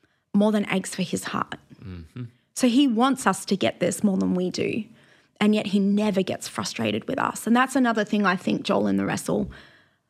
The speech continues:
Speaker 1: I have heard the Lord say this phrase to me more in the last twelve months than I've heard in my whole life.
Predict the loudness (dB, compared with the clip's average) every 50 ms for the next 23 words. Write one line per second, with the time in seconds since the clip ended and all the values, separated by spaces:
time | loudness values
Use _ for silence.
0 | _ _ _ _ _ _ _ _ 4 4 4 4 2 2 0 0 0 0 0 0
1 | 0 0 0 2 2 2 0 0 0 0 0 0 0 -2 -4 -2 0 2 2 2
2 | 0 -2 -2 0 2 2 2 2 2 2 2 0 0 -2 -2 -2 -2 0 0 0
3 | -2 -2 -6 -6 -4 -4 -2 0 0 0 0 -2 -2 -4 -2 -2 -2 -2 -2 -2
4 | -2 0 0 0 0 0 0 0 -2 -4 -6 -10 -10 -4 -2 0 0 0 0 0
5 | -2 -4 -4 -2 -2 0 0 -2 -2 -4 -8 -12 -18 -20